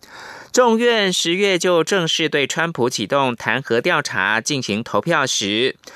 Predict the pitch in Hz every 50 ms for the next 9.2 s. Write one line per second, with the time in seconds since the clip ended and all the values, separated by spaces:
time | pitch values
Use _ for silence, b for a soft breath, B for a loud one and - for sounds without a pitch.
0 | B B B B - 165 160 147 131 127 123 131 143 143 123 113 101 95 - -
1 | 110 113 127 127 - _ - 123 127 143 156 147 139 143 127 - - - 185 185
2 | 165 131 127 135 - 147 147 147 139 127 120 - - 110 110 113 117 127 143 170
3 | 165 175 180 190 214 208 214 208 170 - - 113 107 104 107 110 123 143 160 147
4 | B B B B - - 185 175 - 254 240 196 170 - - 185 185 185 190 190
5 | - - B B B B B - - 240 233 - 196 190 202 196 185 185 175 165
6 | 143 117 95 92 104 127 180 185 175 156 110 - - - - 117 117 139 147 -
7 | 131 107 101 104 139 131 - 147 147 131 120 123 123 117 117 95 - - 127 117
8 | 127 135 - 147 147 143 - 120 101 - - 156 139 120 - 110 98 98 101 110
9 | 123 143 151 -